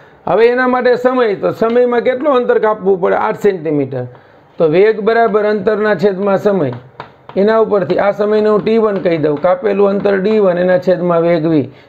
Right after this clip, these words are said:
બેયનો વેગ સમાન છે, અંતર કાપે આઠ centimeter એટલે ten raise to minus two.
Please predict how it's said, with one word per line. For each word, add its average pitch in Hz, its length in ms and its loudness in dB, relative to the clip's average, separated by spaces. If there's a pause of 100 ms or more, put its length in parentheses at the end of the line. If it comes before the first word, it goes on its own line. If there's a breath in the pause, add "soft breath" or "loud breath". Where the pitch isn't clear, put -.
(140 loud breath)
બેયનો 208 300 2
વેગ 208 200 2
સમાન 214 420 0
છે, 151 300 -2
અંતર 190 380 0
કાપે 202 280 0
આઠ 196 260 -2
centimeter 208 680 0
એટલે 170 200 -2
ten 185 200 0
raise 180 200 0
to 190 140 0
minus 165 420 -2
two. 139 280 -2